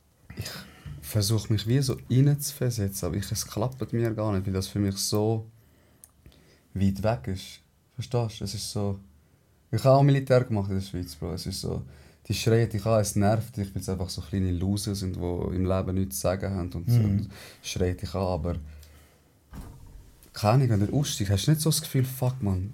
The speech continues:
Speaker 1: zielt jemand auf mich oder bekomme ich jetzt einen Kopfschuss?" Oder hat man die Angst dort, oder bist du so im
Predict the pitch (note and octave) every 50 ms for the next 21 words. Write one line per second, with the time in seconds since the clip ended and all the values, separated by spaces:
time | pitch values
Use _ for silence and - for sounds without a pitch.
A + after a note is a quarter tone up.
0 | - - - - - A#2+ A#2+ A#2+ A#2+ A#2 - - A2+ - A#2 A2 - - F#2+ F2+
1 | F2+ F#2 F2 F2+ E2 E2+ F2+ - G2 G2 F#2+ G2 F#2 - F#2+ F2+ - - A2+ -
2 | - - - - G2 G2 - - E2+ F2+ F2+ D2+ D2+ - - - - - _ _
3 | _ _ _ - - _ - - - - D3+ F#3 E3+ D#3 F3 - - D3 E3 E3+
4 | D#3+ - E3+ D#3+ - C3+ B2+ - A#2+ G#2+ - - A2+ G#2+ G2+ - - B2+ B2+ C3+
5 | C3 B2 A#2+ A2+ A2 A2 G2+ G2+